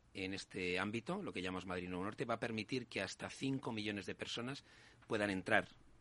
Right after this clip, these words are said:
en Madrid Nuevo Norte en una hora y puedan salir en otra hora. Esto, eh, impresiona y además, eh, decimos, estamos a menos de quince minutos del aeropuerto, con lo cual podremos seguir creciendo y podemos seguir permitiendo esa movilidad pública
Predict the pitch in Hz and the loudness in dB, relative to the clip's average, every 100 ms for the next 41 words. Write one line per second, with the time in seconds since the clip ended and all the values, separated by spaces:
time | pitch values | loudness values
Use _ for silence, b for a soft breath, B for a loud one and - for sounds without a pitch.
0 | - 92 90 90 90 98 101 95 98 - | -6 -4 -2 -2 -2 -2 -2 -2 -2 -2
1 | 92 90 90 127 185 156 98 92 87 - | -2 0 0 0 -2 -4 -4 -4 -4 -4
2 | 101 110 - 101 95 98 85 78 - b | -4 -4 -6 -6 -4 0 0 0 -8 b
3 | b b b - 110 - 127 127 131 - | b b b -4 -2 0 0 0 0 -4
4 | 107 113 104 98 120 117 156 165 101 92 | -2 0 0 2 2 2 0 -2 -2 0
5 | 92 104 120 - 98 92 87 85 113 87 | 0 0 0 -6 -6 -4 -4 -2 -2 -4
6 | - - - - - - 117 131 - - | -8 -18 -20 -14 -10 -2 0 0 -2 -6
7 | - - 104 123 135 120 101 113 113 113 | -10 -4 -2 0 0 -2 -2 -2 -2 -2
8 | 107 113 120 113 95 90 113 104 - b | -2 -2 -4 -4 -4 0 0 0 -6 b
9 | b b b - 92 - 113 131 b b | b b b -2 -2 4 4 4 b b
10 | - 101 101 101 98 95 95 90 90 - | -2 2 2 2 0 0 2 0 -4 -10
11 | 101 92 110 110 117 101 98 98 - 98 | -8 -2 0 0 -2 -2 0 0 0 -2
12 | 95 - 98 95 107 104 113 107 98 95 | -4 -4 -2 -2 -2 -2 -2 -2 0 0
13 | 92 113 110 110 123 | 0 0 0 0 0